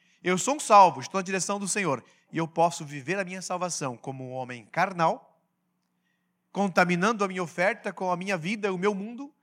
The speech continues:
ou espiritual. Ou seja, tendo uma vida purificada pelo que eu vou encontrar no caminho até chegar lá. Aí a decisão é sua. A vida, então, é apresentada como uma oferta, um culto espiritual ou um culto carnal.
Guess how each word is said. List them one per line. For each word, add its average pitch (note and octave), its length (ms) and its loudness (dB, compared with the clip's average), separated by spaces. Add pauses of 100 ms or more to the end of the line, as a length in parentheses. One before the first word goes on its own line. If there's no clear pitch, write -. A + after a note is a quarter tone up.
(420)
ou F#3 240 0
espiritual. F#3 880 -2 (720)
Ou C3+ 100 -12
seja, C#3+ 560 -8 (460)
tendo C#3+ 600 -8
uma B2+ 160 -10
vida B2+ 300 -6
purificada F3 1040 -8 (120)
pelo D3+ 160 -8
que D#3 80 -10
eu D3 40 -6
vou D3 120 -10
encontrar D#3 380 -8
no C#3+ 80 -16
caminho C3 560 -12
até B2+ 220 -12
chegar B2 240 -8
lá. G2+ 220 -8
Aí G#3 160 2
a A3 40 0
decisão G3 340 -6
é G3 40 -14
sua. F3+ 300 -12 (1400)
A D#3+ 100 8
vida, G#3 300 2
então, A3+ 320 0
é A3 80 0 (140)
apresentada F#3+ 640 4
como F#3+ 180 -2
uma F#3+ 100 0
oferta, E3+ 520 0
um C#3 140 -6
culto G3+ 300 -6
espiritual E3 640 -2
ou F#3 160 2
um D#3 140 -8
culto G3+ 380 -6
carnal. C#3 580 -4